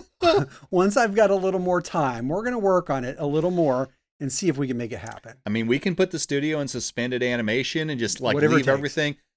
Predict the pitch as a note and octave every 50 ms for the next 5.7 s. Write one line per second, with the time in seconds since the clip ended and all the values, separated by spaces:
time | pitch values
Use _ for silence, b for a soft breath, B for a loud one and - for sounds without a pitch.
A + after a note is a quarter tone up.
0 | _ _ - C3+ B2 C#3 D3 C3+ B2+ C#3 D3 C3+ A2+ C3 C3 C#3 C#3+ D3 D3 C#3+
1 | C3+ - - C3+ C3+ C3 C#3+ C3 - D#3 D3 C#3+ C3 A#2 G#2+ G2+ A2 A#2+ B2+ C#3+
2 | D#3+ - E4+ D#4 C#4+ C#4 G#3+ E3 D3 F3 F#3 F#3+ F#3+ G3 - - G3 E3+ D#3 F#3+
3 | F#3 C#3+ E3+ E3+ F3+ - - A3+ A3 G#3 G#3+ G#3+ G#3 G3 G3 C4 D#4 - C3+ A2
4 | - C#3 B2 D3 C#3+ - C#3+ C3 C#3+ D3 D3 C#3 D3 D3+ E3 D3 D#3+ E3 D#3 E3
5 | C#3+ A2+ G#2+ F#2 - B2+ - C3+ B2+ - - A#2 A2+ A2